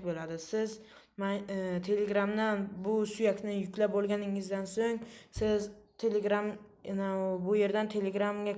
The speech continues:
kirib, Telegram dokumentsdan xuddi shu narsani topishingiz kerak. Men esa buni Telegramdan emas,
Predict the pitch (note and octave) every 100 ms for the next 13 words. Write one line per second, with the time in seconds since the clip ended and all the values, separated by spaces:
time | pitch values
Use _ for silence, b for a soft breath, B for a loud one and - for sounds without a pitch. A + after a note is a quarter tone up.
0 | - G3+ A3+ A3+ - B B B B -
1 | G3+ G#3 G#3 G#3+ G3+ G3+ G3+ G#3+ G#3 G#3
2 | - A3+ A#3 B3 A#3+ - G#3+ G#3+ - A3
3 | G#3+ G#3+ A3 G#3+ A3 G#3 - G#3+ G#3+ G#3+
4 | G3 E3+ E3+ B B B G#3 A3 G#3+ A#3
5 | G#3+ G#3+ G#3+ G#3+ G3+ F#3+ F#3+ F#3 G3 A#3